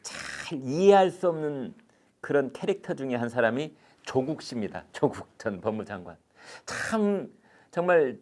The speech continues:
제 주변에 친구들도 그렇고 뭐 지인들도 그렇고 참 독특한 분들이 있지요. 어, 성격 있는 분들 있고. 그런데 아, 저는 조국 전 법무장관, 이 조국 씨는 참 이해, 아, 어떻게 이해를 해야 되지?라는 생각이 드는데, 사진 한 장 보여드리겠습니다. 같이 보시죠.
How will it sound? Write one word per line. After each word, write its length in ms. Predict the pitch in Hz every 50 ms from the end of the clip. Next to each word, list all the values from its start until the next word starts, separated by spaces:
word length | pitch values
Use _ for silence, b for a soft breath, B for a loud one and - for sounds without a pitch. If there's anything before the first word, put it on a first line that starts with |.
| _ _
제 180 | - 165 175 170
주변에 640 | 170 - 147 147 170 170 160 143 147 147 131 117
친구들도 600 | - - - 196 180 175 160 143 143 123 - 120 117
그렇고 300 | 123 131 147 147 - 156
뭐 120 | 147 147 143
지인들도 500 | - - 151 147 151 143 127 107 156 143
그렇고 320 | 139 135 131 - 139 B B B B
참 200 | - - 175 156 -
독특한 600 | - - 143 - - 165 - - - 175 170 165
분들이 360 | 135 156 160 143 135 143 135 135
있지요. 560 | 135 - - 135 123 120 123 120 101 - - -
어, 220 | - 92 101 95 92 -
성격 320 | - 185 190 190 190 180
있는 240 | 175 156 147 139 123
분들 260 | 120 123 120 123 127 127
있고. 220 | 120 - 120 117
그런데 340 | - 117 117 110 104 101 - b b b b b b b b b b b b
아, 320 | b - - - - 113
저는 320 | - - 117 110 104 104 104 - -
조국 520 | - - 127 120 139 143 - - - _ _
전 220 | - 139 123 123
법무장관, 440 | 110 104 110 110 - 101 95 95 95
이 80 | 101 95
조국 340 | - - 123 123 156 165 -
씨는 280 | - 180 156 135 110 B B B B B B B B _
참 220 | _ - 151 160
이해, 520 | 139 135 143 143 143 131 123 120 113 - - - -
아, 120 | - -
어떻게 440 | 101 104 101 90 - - - - 127
이해를 280 | 107 101 95 92 87 82
해야 120 | 85 80
되지?라는 640 | - 80 - - - 113 147 180 156 156 151 151 143
생각이 300 | 135 147 139 135 135 -
드는데, 440 | - 127 120 123 127 147 143 - b b b b b b b b b b
사진 280 | _ - - 190 202 196
한 100 | 190 175
장 160 | 156 143 123
보여드리겠습니다. 680 | 110 117 110 95 95 98 95 90 - - 90 85 85 -
같이 220 | - 117 - -
보시죠. 420 | 110 101 92 - - - 85 87